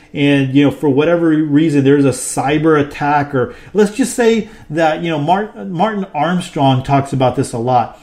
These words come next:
He says that, yeah, that that is the future, but governments are not gonna let that just go, because, you know, it runs on the periphery. Government is going to wanna take over that,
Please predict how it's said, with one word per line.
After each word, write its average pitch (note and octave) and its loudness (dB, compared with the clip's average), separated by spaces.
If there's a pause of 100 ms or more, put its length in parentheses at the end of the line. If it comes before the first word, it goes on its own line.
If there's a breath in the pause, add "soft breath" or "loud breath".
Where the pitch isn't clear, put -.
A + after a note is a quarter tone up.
(160 loud breath)
He D3+ 0
says C#3+ 0
that, C3 0
yeah, D3 -2 (200 loud breath)
that C#3+ -2
that D#3+ 0
is F3+ 2
the D3 2
future, E3 -2
but C#3 -4
governments E3 0
are C#3 -2
not C#3+ -2
gonna C3+ 0
let D3+ 0
that C3 -4
just A#2 -4
go, C3+ 2 (280 loud breath)
because, D3 0
you E3+ -10
know, C#3+ 0
it D#3 -4
runs D3+ -2 (160 soft breath)
on C#3 -2
the C3+ -2
periphery. D3 -4 (320 soft breath)
Government F#3 -2
is D3+ -4
going D3 0
to C#3+ 2
wanna C3 0
take - -10
over F#3 -2
that, A2+ -10